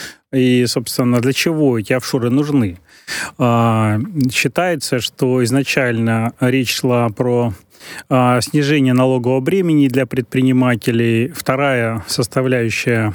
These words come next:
э, в необходимости регистрироваться в офшоре была для того, чтобы рассматривались, э, по английскому праву споры, когда не было доверия российской, м, судебной системе.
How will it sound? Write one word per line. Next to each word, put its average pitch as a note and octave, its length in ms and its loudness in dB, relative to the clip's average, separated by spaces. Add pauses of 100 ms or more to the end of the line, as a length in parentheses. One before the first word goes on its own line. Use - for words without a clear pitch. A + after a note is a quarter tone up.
(160)
э, A#2 680 2
в - 200 -6
необходимости B2+ 720 -2
регистрироваться B2 720 -2
в A#2+ 60 0
офшоре A#2+ 400 -2
была A#2+ 400 -2 (460)
для C3 100 0
того, C#3+ 260 0
чтобы B2+ 260 -4
рассматривались, B2 1040 0
э, B2 360 2
по C3 380 2
английскому B2+ 600 0
праву E3+ 440 2
споры, D3+ 600 0 (400)
когда C3+ 480 0
не C#3 160 4
было B2+ 240 2
доверия B2+ 520 2
российской, B2 540 -2 (180)
м, B2 440 2
судебной B2 400 0
системе. A#2 720 -2